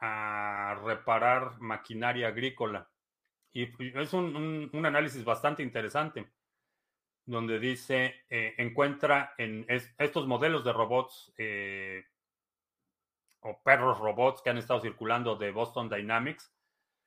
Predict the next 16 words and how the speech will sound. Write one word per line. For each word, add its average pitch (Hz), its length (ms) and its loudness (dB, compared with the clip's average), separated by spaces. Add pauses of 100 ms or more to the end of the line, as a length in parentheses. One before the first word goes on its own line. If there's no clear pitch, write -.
(840)
se 131 240 2
los 123 220 2
acaba, 139 640 6
eh, 101 560 -10 (180)
encuentra 117 1120 2 (380)
cuarenta 139 440 4
vulnerabilidades 117 960 0
y - 40 -20
cosas 123 320 -4
que 113 100 -6
no 117 160 -2
van 123 160 2
a 110 40 0
aguantar 104 580 0
y 117 140 -8
que 104 340 -6